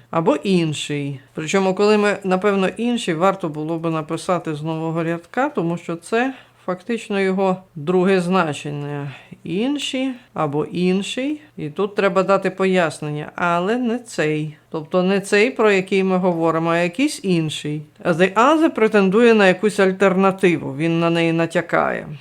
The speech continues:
І ось він вживається як з одниною, так і з множиною. Один маленький артикль все міняє.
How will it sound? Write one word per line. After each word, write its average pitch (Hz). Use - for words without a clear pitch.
І 165
ось 170
він 311
вживається 208
як 180
з 139
одниною, 170
так 180
і 185
з 170
множиною. 156
Один 185
маленький 175
артикль 175
все 170
міняє. 165